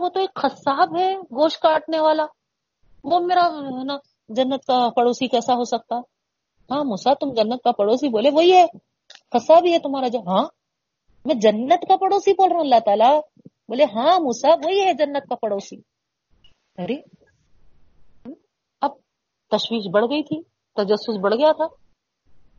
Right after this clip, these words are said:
آخر کیا ہوں گا اس کے اندر، ہے نا، جو، ہے نا، میرے، مے-، میرے، ہے نا، جنت میں میرے ساتھ پڑوس میں رہے گا۔ اب پیچھے پیچھے ہو لیے، اپنے آپ کو ایک مسافر ہے جیسا ظاہر کرے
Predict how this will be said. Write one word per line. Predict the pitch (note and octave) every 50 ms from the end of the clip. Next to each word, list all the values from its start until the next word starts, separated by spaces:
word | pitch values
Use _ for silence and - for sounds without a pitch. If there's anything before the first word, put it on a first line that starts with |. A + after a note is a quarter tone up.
| _ - -
آخر | B3+ A#3+ - D4
کیا | D#4 D4 - - - C#4 B3 C4
ہوں | D4 D#4 C#4+ C4 C#4 C#4 C#4
گا | C#4+
اس | C#4 C#4 C4 - -
کے | - B3+
اندر، | A3+ A3+ A3+ A#3+ A3+ A3+ - _ _ _ _ - G3
ہے | G3+
نا، | G#3+ A#3 A#3+ - - - - _ -
جو، | G3+ F#3 G3+ A3+ G#3+ A3 G#3+ G3+
ہے | G3+ F#3+
نا، | G3 F#3+ F#3 - - _ _ _ _ -
میرے، | G3 G3 F#3+ F#3 G#3 G3+
مے-، | G3+ G3+ G3 G#3 - G#3
میرے، | G3+ G#3 G#3 G3+ G3
ہے | F#3+ - - - - G3 F#3+
نا، | F3+ F#3 F#3 E3+ - _ _ -
جنت | F3 F#3+ F#3+ G3 G3+ G3+ -
میں | F#3
میرے | F3+ F3+ F3+ E3+
ساتھ | E3+ - D3+ - - -
پڑوس | F#3+ E3+ F3 F#3 F3+ -
میں | F#3 E3
رہے | E3 F3 E3 D3+
گا۔ | D#3+ E3 - _ _ _ _ _ _ _ _ _ _ _ - - - - - - - - - _ _ _ _ _ _ _ _ -
اب | G#3+ G#3 - -
پیچھے | A3+ G3+ - -
پیچھے | F3+ - F#3+ F3 - G3
ہو | F3+ F3+ E3+
لیے، | E3 E3 E3+ F3 - - - _ _ _ _ _ _ _ -
اپنے | G3 G3 - G3+ G3
آپ | G3 F#3+ G3
کو | - G#3+
ایک | G3 F#3+ G3
مسافر | F#3+ F3+ - A3 F#3 F3+ - G#3+ F#3+
ہے | F3+ E3 F#3+ F#3 F3+ - F#3 E3+
جیسا | E3+ F3 - F#3
ظاہر | F3 E3 E3+ E3 F3+ E3+
کرے | E3 - E3 D#3+